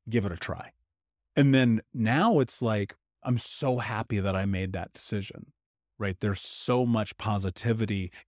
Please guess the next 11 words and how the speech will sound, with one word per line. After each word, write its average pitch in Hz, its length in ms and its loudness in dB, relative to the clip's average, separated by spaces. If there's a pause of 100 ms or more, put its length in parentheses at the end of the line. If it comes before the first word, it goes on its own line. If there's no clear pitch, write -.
in 127 180 4
the 110 100 2
world 113 460 0
now 98 180 -4
because 107 300 -4
of 95 80 -6
a 90 140 -10
choice - 480 2
that 95 180 -4
I 101 100 -8
made. 92 440 -14